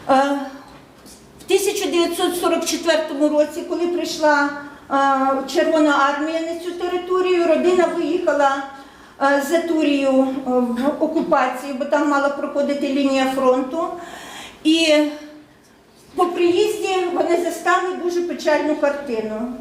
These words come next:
Е, їхній будиночок, який був фактично новим і в якому, е, зростало, ну, відбувалося щасливе дитинство цих двох, е, дітей, він згорів. Е,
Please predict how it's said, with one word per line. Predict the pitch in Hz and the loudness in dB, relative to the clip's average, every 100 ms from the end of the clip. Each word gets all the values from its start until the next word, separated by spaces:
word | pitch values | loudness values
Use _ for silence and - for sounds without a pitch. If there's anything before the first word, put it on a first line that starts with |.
| - | -10
Е, | 254 254 247 247 247 - | 0 2 4 2 0 4
їхній | 359 349 330 | 4 4 0
будиночок, | 277 302 370 381 370 285 262 - 285 | -2 0 0 0 -2 0 -2 -4 0
який | 330 349 359 | 0 4 2
був | 370 370 | 2 0
фактично | 320 320 349 - - 311 | 0 0 -4 -4 -2 2
новим | 302 311 359 370 - - | 2 2 -2 -2 -4 -4
і | 302 294 302 - - - | 0 0 -2 -12 -18 -6
в | |
якому, | 269 339 349 381 359 339 339 339 - - | 2 2 4 4 4 4 2 -2 -12 0
е, | 302 302 294 294 277 | 4 6 6 2 -6
зростало, | 294 330 339 349 339 294 285 302 | -6 -6 -4 0 2 2 0 0
ну, | 311 311 - - - | 0 -2 -6 -14 -8
відбувалося | 254 381 359 349 330 311 320 302 | 0 0 2 2 2 2 -4 -8
щасливе | - 330 320 320 302 | -8 -10 -6 -4 -2
дитинство | 247 - 392 403 403 302 277 262 262 | -4 -4 -2 -2 -6 0 0 0 -2
цих | 330 302 | -4 -2
двох, | - 285 285 285 285 | 2 4 4 2 0
е, | 285 - - - - - | 0 -2 -12 -16 -16 -2
дітей, | 269 247 349 302 240 226 - - - - - - - - - - - - - - - - | 2 4 4 2 0 -4 -10 -18 -20 -20 -20 -20 -20 -20 -20 -20 -20 -20 -20 -20 -20 -2
він | 254 381 | 2 4
згорів. | 349 - 359 294 254 233 - - | 2 0 -2 -2 -2 -6 -10 -4
Е, | 262 | 0